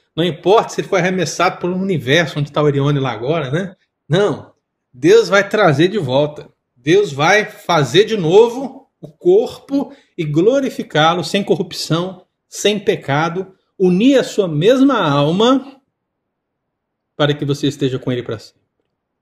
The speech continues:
né? Então, se você fosse ter uma perspectiva mais bíblica num velório, você deveria falar, "Não, realmente esse corpo aqui não tem uma alma. Nosso irmão não está aqui,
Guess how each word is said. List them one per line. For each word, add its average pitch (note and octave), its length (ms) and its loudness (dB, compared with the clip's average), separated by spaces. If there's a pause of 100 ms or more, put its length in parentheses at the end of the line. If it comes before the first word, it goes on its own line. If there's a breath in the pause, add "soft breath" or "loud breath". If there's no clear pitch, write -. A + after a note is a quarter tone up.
(140)
né? B2+ 260 -12 (460)
Então, C#3 200 -2
se F#3+ 80 -8
você A#3 220 -8
fosse A3+ 260 -4
ter D3+ 140 0
uma C#3+ 180 2
perspectiva B2+ 580 -6
mais A#2 240 -10
bíblica C#3 600 -6
num B2 180 -8
velório, B2+ 540 -6 (380)
você - 100 -10
deveria G3 300 0
falar, F#3+ 360 0
"Não, E3 120 -4
realmente G3+ 580 -2
esse G3 160 -8
corpo F#3+ 400 -2
aqui F3+ 280 -2
não G#3+ 160 -6
tem A3 140 -4
uma A#3+ 140 -6
alma. F#3+ 440 -2 (1600)
Nosso E3 340 -4
irmão D3+ 280 0
não F#3 120 -2
está G3 240 -4
aqui, G3+ 560 -6